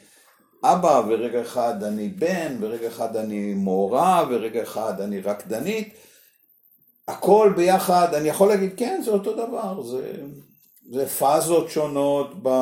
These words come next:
ב, בסדר גמור, אבל נראה, בואו נראה שההשתנות היא אלמנט מאוד פנימי של הדבר הזה שאנחנו קוראים לו אני.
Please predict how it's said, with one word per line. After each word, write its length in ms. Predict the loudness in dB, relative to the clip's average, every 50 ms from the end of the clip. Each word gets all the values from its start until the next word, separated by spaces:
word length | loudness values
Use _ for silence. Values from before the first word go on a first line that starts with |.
| 2 0 0
ב, 140 | -2 -2 -4 -6 -14 -20 _ _ _ _ _ _ _ _ _ _ _ _ _ _ _
בסדר 440 | -8 -4 -2 0 0 0 0 -2 -4
גמור, 420 | -4 -4 -6 -6 -6 -4 -4 -2
אבל 280 | 2 2 2 2 0 -4 -8 -8
נראה, 600 | -4 -4 -4 -4 -4 -2 -2 0 0 0 -2 -6 -8 -10 -16 _ _ _ _ _ _ _ _ -6 -2
בואו 160 | 0 0 0
נראה 280 | 0 -2 -2 -2 -2
שההשתנות 1500 | -2 -2 -2 0 0 2 2 0 -2 -4 -6 -8 -10 -12 -10 -10 -10 -2 0 0 0 0 0 -2 -2 -2 -6 -10 -18 -20 _ _ _ _ _ _ _ _ _ _ _ _ _ _ _ _ _ _ _ _
היא 200 | -6 -4 4 4 4
אלמנט 640 | 4 4 2 0 0 -2 -4 -4 -6 -8 -8 -8
מאוד 600 | -6 -8 -8 -4 0 4 6 6 6 6 4 0 -8 -16 -20 _ _ _ _ _ _ _ _ _ _ _ _ _ _ _ _ _
פנימי 680 | -14 -8 -2 -2 0 0 0 -2 -2 -2 -2 -2 -4 -4
של 340 | -6 -2 0 0 0 2 2
הדבר 640 | 2 2 2 4 2 0 4 4 6 6 6 6 4
הזה 340 | 2 2 0 -4 -6 -6 -4
שאנחנו 380 | -4 -4 -4 -4 -6 -8 -6
קוראים 500 | 2 2 4 4 4 2 0 0 0 0
לו 300 | 0 2 2 2 2 0 -2
אני. 400 | -4 -2 -2 -2 -4 -4 -8 -12